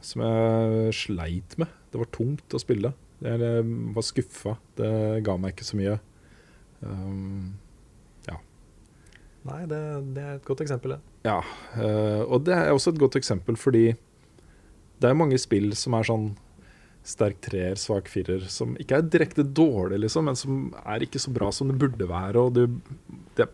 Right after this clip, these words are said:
Speaker 1: blir liksom jobb, da, å komme seg gjennom det uansett.
Speaker 2: Mm.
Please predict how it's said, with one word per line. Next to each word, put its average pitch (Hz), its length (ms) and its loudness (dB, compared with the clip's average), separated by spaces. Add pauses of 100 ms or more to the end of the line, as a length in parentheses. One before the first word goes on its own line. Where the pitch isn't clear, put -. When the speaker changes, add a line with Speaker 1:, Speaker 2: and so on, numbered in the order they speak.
(100)
Speaker 1:
blir 107 240 -2
liksom 143 240 -2
jobb, 156 300 6
da, 143 100 6 (100)
å 131 80 -4
komme 113 220 -2
seg 110 160 0
gjennom 95 180 -2
det 107 80 6
uansett. 101 460 0
Speaker 2:
Mm. 110 220 -4